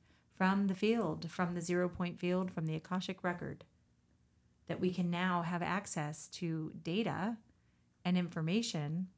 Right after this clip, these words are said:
that we didn't have access before when we were in a lower vibration.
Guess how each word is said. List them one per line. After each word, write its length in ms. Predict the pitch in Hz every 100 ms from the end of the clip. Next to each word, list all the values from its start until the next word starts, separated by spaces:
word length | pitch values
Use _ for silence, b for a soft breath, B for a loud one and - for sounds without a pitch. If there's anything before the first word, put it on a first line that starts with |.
| -
that 120 | 170
we 80 | 180
didn't 420 | 175 202 - 214
have 180 | 160 147
access 440 | 143 - - -
before 500 | - - - 147 - - b b b b
when 180 | - 180
we 140 | 175 165
were 140 | 160
in 60 | 160
a 60 |
lower 260 | 160 170 175
vibration. 640 | 147 - 160 160 165 160